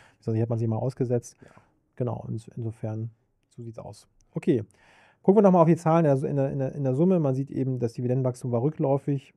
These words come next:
Speaker 1: Ähm, entsprechend gibt's hier auch keine, keine Wachstumsrate, die man
Speaker 2: Genau.
Speaker 1: berechnen kann. Ähm, das wird dann also spannend, denn für die nächsten Jahre, ob man jetzt, ob dieser, ja, Wachstumskurs zum Beispiel, den man auch in den U S A jetzt anstrebt, ob der funktioniert,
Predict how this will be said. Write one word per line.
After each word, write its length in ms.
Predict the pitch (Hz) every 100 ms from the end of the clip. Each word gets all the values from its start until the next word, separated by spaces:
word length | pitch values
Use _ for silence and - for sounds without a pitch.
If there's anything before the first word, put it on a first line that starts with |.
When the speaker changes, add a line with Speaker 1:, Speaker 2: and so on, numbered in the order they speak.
| _ -
Speaker 1:
Ähm, 440 | 123 123 123 123 113 _ _ _ _ _ _ _ _ _ _
entsprechend 420 | _ _ 127 117
gibt's 180 | 117 117
hier 100 | -
auch 120 | 110
keine, 420 | - 120 117 117 - 127 151
keine 220 | 120 113
Wachstumsrate, 540 | 120 - 143 - 123
die 120 | - 123
man 140 | 120
Speaker 2:
Genau. 120 | 117
Speaker 1:
berechnen 200 | 101 -
kann. 260 | 127 135 135 - _ _ _ _
Ähm, 420 | 151 123 120 117 113 _
das 120 | 127
wird 120 | 139
dann 80 | 151
also 160 | 131 139
spannend, 480 | - 127 139 147 147
denn 160 | 131
für 80 | 123
die 80 | 131
nächsten 320 | 135 156 147
Jahre, 400 | 127 120 120 165
ob 100 | -
man 180 | 127 123
jetzt, 220 | 117 -
ob 80 | -
dieser, 400 | 131 123 120 113 _ - _ -
ja, 120 | 117
Wachstumskurs 720 | 135 - 156 - 147 143 -
zum 100 | 131
Beispiel, 240 | 127 135
den 120 | 127
man 100 | 120
auch 140 | 123 120
in 60 |
den 40 | 131
U 40 |
S 80 | 123
A 120 | 120
jetzt 120 | 131
anstrebt, 400 | - 135 - 139
ob 100 | -
der 80 | -
funktioniert, 560 | - 135 - 135 175